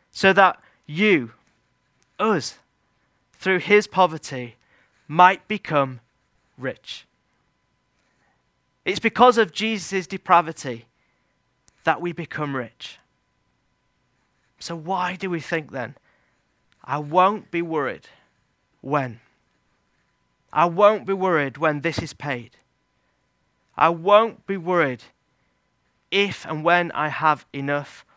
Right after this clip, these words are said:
of this"? No, we don't have to worry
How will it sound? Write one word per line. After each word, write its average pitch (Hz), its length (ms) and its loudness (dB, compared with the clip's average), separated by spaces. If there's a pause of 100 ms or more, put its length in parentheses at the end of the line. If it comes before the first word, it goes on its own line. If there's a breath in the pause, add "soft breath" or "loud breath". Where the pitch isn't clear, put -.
(140)
of 127 200 -10
this"? - 460 -12 (1200)
No, 165 480 -4 (1160)
we 175 140 -2
don't 196 420 0
have - 440 -4
to 165 120 -10
worry 139 640 -2